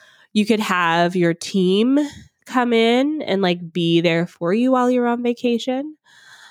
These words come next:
Um, if you have a team, um, one person that, um, oh, I talked to her on the podcast.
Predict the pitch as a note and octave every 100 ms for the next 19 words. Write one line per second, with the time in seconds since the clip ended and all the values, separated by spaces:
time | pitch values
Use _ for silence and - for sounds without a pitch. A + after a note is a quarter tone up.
0 | - - G3+ F#3+ F#3 G3 F#3 F#3 F3+ F#3
1 | - F#3 E3 B3 E4+ - _ _ _ _
2 | - C4+ F#3+ F3+ F#3+ G#3 A3 A#3+ A3+ A3
3 | G3 F#3 F#3 E3+ E3+ E3 D#3+ - - E3+
4 | E3 D#3+ D#3+ - G3 F#3 _ _ _ _
5 | _ _ D#4+ C#4 F3 - A3 A#3+ A#3 G3+
6 | G3 G3+ F#3+ D#3+ - G#3 - -